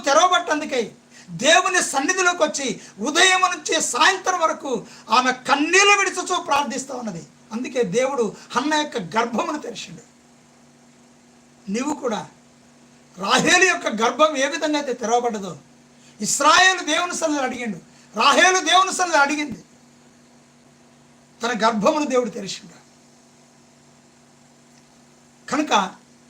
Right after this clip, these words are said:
ప్రియమైన దేవుని బిడ్డలారా, అదేవిధంగా ఈనాడు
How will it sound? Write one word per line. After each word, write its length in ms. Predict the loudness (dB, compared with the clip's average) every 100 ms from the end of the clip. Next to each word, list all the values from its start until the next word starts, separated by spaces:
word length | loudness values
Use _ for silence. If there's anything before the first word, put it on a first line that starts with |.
| _ _ _ _ _ _ _ _ -4
ప్రియమైన 320 | 0 2 2
దేవుని 240 | 2 0 0
బిడ్డలారా, 380 | 0 0 0 -4 -12 _ _ _ _ _ _ _ _ _ -6
అదేవిధంగా 540 | -2 -2 -2 -4 -2
ఈనాడు 560 | 0 2 2 2 0